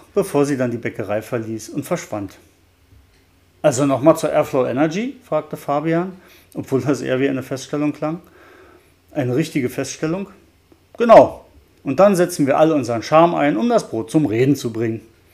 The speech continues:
Eigentlich hatte ich gar keine Lust dazu und wollte nach Hause aufs Sofa zum Fernsehen. Aber auf diese Weise konnten wir möglicherweise noch heute einen Verdacht entweder bestätigen oder ausräumen,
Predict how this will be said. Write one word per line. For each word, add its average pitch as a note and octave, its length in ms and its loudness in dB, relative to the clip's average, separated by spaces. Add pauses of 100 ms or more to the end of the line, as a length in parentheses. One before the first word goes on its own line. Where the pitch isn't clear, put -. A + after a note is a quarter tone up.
(920)
Eigentlich F3 320 2
hatte C#3 120 -6
ich B2+ 120 -10
gar C3+ 120 0
keine C3+ 200 -2
Lust D3 260 -4
dazu C#3+ 320 -6
und C#3 160 -6
wollte B2 240 -2
nach B2+ 220 -2
Hause A#2+ 260 -6
aufs - 220 -8
Sofa B2+ 320 -6
zum D3 180 -4
Fernsehen. A2+ 640 -4 (400)
Aber G3 200 2
auf E3+ 160 0
diese C#3+ 280 -2
Weise A#2+ 260 -4
konnten G3+ 260 -8
wir E3 100 0
möglicherweise B2 840 -4 (320)
noch - 180 -4
heute B2 280 0
einen B2+ 180 -6
Verdacht B2+ 480 -6
entweder A#2 460 -6
bestätigen C3 920 -10 (160)
oder C3 260 0
ausräumen, G#2+ 520 -4